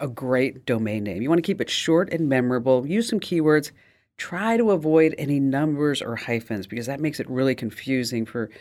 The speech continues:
for you to say, "Hey, go to my website." Is it the number three, the way, the way that you spell three, or four, or four, or four? I mean, it's crazy. And also consider your extensions. If you can stick with a dot com, dot net, or dot org,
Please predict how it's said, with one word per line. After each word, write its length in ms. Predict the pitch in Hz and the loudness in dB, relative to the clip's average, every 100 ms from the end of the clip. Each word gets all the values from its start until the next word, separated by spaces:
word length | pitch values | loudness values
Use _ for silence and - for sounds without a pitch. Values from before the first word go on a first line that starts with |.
| - _ | -20 _
for 100 | 131 | -4
you 80 | |
to 60 | 117 | -2
say, 160 | 120 113 | 0 2
"Hey, 160 | 131 | 0
go 220 | 123 143 | 2 2
to 100 | 147 | 4
my 200 | 139 131 | 4 2
website." 560 | 127 127 120 - 107 107 | 4 2 2 -2 -2 -2
Is 140 | 117 | -4
it 80 | 123 | -4
the 80 | 131 | -2
number 340 | 147 254 240 | 2 2 2
three, 540 | 233 208 214 208 196 185 | -2 -2 0 2 2 0
the 140 | - | -2
way, 200 | 107 127 | 0 0
the 220 | 120 123 | 0 -4
way 180 | 131 143 | 0 0
that 180 | 131 113 | 0 -4
you 60 | - | -6
spell 340 | - 196 190 | -2 2 2
three, 300 | 175 180 170 156 | 2 -2 0 0
or 100 | 95 | -2
four, 400 | - 190 190 160 | -4 0 4 4
or 60 | |
four, 260 | 123 170 151 | 2 0 0
or 60 | 123 | 0
four? 300 | 185 170 147 | 2 4 4
I 40 | |
mean, 100 | 120 | 0
it's 80 | 113 | -2
crazy. 560 | - 165 135 123 95 - - - _ _ _ - | -4 2 2 2 -2 -6 -14 -20 _ _ _ 0
And 140 | 196 | 2
also 260 | 214 208 175 | 4 4 0
consider 560 | 175 - 285 311 302 | 0 -2 0 2 2
your 280 | 214 196 190 | 4 4 2
extensions. 920 | - 135 - 131 120 - - - - _ _ _ - | 0 -4 -4 -2 -4 -6 -10 -14 -20 _ _ _ -2
If 140 | 160 | -2
you 80 | 190 | 0
can 260 | 196 180 - | 2 0 -2
stick 360 | - - 294 | -4 0 2
with 140 | - 226 | 4 4
a 80 | 190 | 4
dot 320 | 165 165 - | 4 2 0
com, 560 | - 151 151 143 147 - | -2 0 2 2 0 -2
dot 240 | 123 113 135 | -2 0 0
net, 220 | 135 127 | 0 0
or 80 | 113 | -2
dot 320 | 120 - 127 | -4 -4 -2
org, 320 | 120 110 | -2 -2